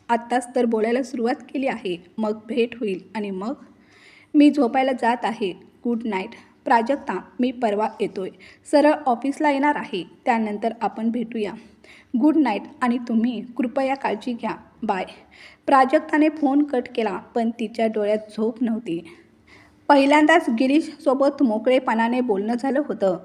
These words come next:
आणि दोघेही तुम्हीवरून तूवर आले होते. कदाचित त्याच्या सतत येणाऱ्या मेसेजमुळे अनोळखीपण कमी झालं होतं. रात्री उशिरापर्यंत ती विचार करत राहिली, कशी बोलायला सुरुवात करू, काय काय सांगू,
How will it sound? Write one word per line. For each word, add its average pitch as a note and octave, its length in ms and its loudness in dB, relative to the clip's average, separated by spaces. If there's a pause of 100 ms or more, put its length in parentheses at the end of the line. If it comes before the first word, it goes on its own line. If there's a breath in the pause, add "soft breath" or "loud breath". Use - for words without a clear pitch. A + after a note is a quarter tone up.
आणि G#3+ 180 -2
दोघेही G3 640 -4 (160)
तुम्हीवरून B3 600 4
तूवर A#3 360 -2
आले B3 260 -2
होते. - 400 -10 (440 loud breath)
कदाचित D4+ 520 6 (100)
त्याच्या C4+ 280 0
सतत C4 500 -4
येणाऱ्या A#3 380 2
मेसेजमुळे A#3 880 -2 (160)
अनोळखीपण B3+ 760 0
कमी A3 320 -4
झालं B3 360 -4
होतं. F#3+ 280 -6 (500 loud breath)
रात्री A#3+ 360 2
उशिरापर्यंत A3+ 760 0
ती B3 220 -4
विचार A3 340 -4
करत A#3+ 360 -4
राहिली, G3+ 300 -8 (380 soft breath)
कशी C#4 260 4
बोलायला B3 400 4
सुरुवात C#4+ 360 -4 (100)
करू, G#3 240 -4 (320)
काय F#3+ 200 0 (100)
काय A#3+ 180 0
सांगू, F#3+ 380 -6